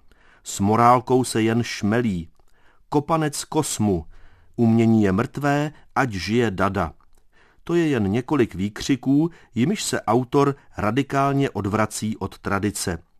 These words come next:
Všechno je pro něj podvod, náboženství, morálka a dokonce i psaní.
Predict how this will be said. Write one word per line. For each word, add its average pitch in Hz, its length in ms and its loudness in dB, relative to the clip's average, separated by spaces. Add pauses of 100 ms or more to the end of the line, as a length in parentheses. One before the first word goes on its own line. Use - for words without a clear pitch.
(400)
Všechno 180 440 -4
je 135 100 0
pro 127 180 0
něj 123 200 4
podvod, 92 560 -2 (340)
náboženství, 131 1120 -2
morálka 107 720 0 (220)
a 101 60 -4
dokonce 123 460 -2
i 104 140 -4
psaní. 98 640 -2